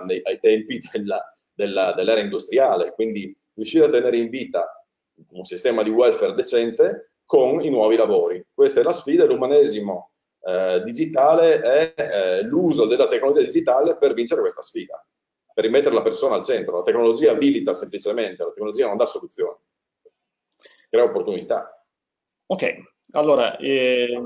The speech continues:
Speaker 2: mi fermo qui, sono le tredici e ventotto, è stato un seminario, eh, molto interessante, hanno partecipato in tanti e, eh, ringrazio tutti e a tutti quelli che oggi, eh, erano presenti, ringrazio i due relatori perché, eh, hanno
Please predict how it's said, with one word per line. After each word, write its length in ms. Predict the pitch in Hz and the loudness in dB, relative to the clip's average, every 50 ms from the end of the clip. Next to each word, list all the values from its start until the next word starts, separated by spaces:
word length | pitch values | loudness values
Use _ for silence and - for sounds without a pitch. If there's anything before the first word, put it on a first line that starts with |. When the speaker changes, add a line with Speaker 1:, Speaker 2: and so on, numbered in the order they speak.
| 110 104 - | -12 -12 -8
Speaker 2:
mi 160 | 123 135 135 | -6 -6 -6
fermo 520 | 131 - 156 147 143 143 143 139 139 135 - | -2 0 0 0 0 0 -2 -2 -2 -2 -2
qui, 240 | - 156 175 208 | -2 -4 -4 -4
sono 360 | 196 - - 143 131 135 127 123 | -4 -4 -2 -2 0 0 2 2
le 480 | 123 123 120 117 117 117 113 113 - _ | 4 4 4 2 0 -2 -6 -8 -12 _
tredici 460 | - 131 120 120 113 117 - - 127 | -4 -2 -2 -2 -2 -6 -6 -4 -4
e 40 | 110 | -4
ventotto, 600 | 110 113 113 117 113 - 170 185 - - - 139 | -4 -4 -8 -6 -2 0 0 0 0 0 0 0
è 40 | 120 | 0
stato 260 | - - 110 - 117 | 0 -4 -6 -6 -6
un 260 | 110 113 110 113 107 | -8 -8 -8 -10 -12
seminario, 800 | - - 123 120 117 113 117 117 120 120 120 117 113 113 110 - | -8 -6 -4 -4 -2 -2 0 0 0 2 2 2 2 0 -2 -4
eh, 240 | - 123 113 110 110 | -2 -2 0 0 0
molto 260 | 110 113 120 120 120 | -2 -2 -4 -4 -4
interessante, 760 | 120 110 110 131 120 123 120 - - 160 160 185 202 208 180 | -6 -4 -2 0 0 0 -2 -4 -4 -4 -4 -4 -2 -2 -2
hanno 220 | 131 123 117 107 | -2 0 -2 -4
partecipato 520 | - 131 120 117 113 - - 131 131 120 117 | -4 -4 -6 -6 -8 -8 -4 -4 -2 -2 -2
in 160 | 117 117 117 | -6 -8 -6
tanti 580 | - 127 135 156 170 185 185 - 196 185 185 - | -4 -4 -2 -2 -4 -4 -4 -2 -2 -2 0 -2
e, 380 | 107 110 117 117 117 107 - - | -2 -2 -2 -2 -2 -4 -6 -8
eh, 260 | 123 120 117 113 113 | -6 -4 -4 -2 -2
ringrazio 920 | 123 123 120 117 123 123 123 123 123 - - 139 127 127 123 123 120 117 113 | -2 -2 0 0 0 0 0 -2 -4 -6 -2 0 4 4 4 4 4 2 -2
tutti 480 | - 151 170 - - - 180 170 165 | -4 -10 -10 -10 -8 -4 -2 0 0
e 440 | 151 127 113 110 107 104 101 101 101 | 0 0 0 -2 -4 -6 -8 -8 -10
a 60 | 98 | -10
tutti 300 | - - 120 - - 123 | -12 -14 -20 -18 -16 -10
quelli 320 | - 120 120 120 120 123 120 | -6 -6 -6 -4 -6 -6 -6
che 160 | - 117 110 | -4 -4 -2
oggi, 560 | 110 113 113 113 - - 123 123 117 113 113 | -2 -2 -4 -6 -8 -8 -8 -6 -6 -4 -6
eh, 640 | 110 107 - _ _ _ _ _ _ _ - - | -8 -10 -14 _ _ _ _ _ _ _ -6 -2
erano 560 | 120 117 113 95 113 120 117 113 117 107 - - | -2 0 0 0 0 0 0 -2 -4 -4 -6 -4
presenti, 640 | - 120 120 117 120 147 160 180 190 190 185 196 185 | -2 -2 -2 0 0 0 0 0 -2 -2 -2 -2 0
ringrazio 460 | 147 127 123 113 113 113 - - 131 | 0 0 2 0 0 0 -2 -4 -8
i 40 | 117 | -6
due 140 | 123 127 127 | -2 0 2
relatori 720 | 123 120 120 120 - 131 131 139 139 139 135 131 127 127 | 2 4 2 2 0 0 0 2 2 2 2 0 -2 -4
perché, 640 | - 110 107 110 107 - - 113 110 113 113 113 - | -4 -6 -6 -6 -6 -6 -4 -2 0 0 0 -2 -4
eh, 100 | - - | -6 -6
hanno 760 | 113 113 110 104 107 107 107 107 107 104 104 110 104 - _ | -6 -4 -4 -6 -6 -8 -8 -8 -8 -8 -8 -8 -10 -14 _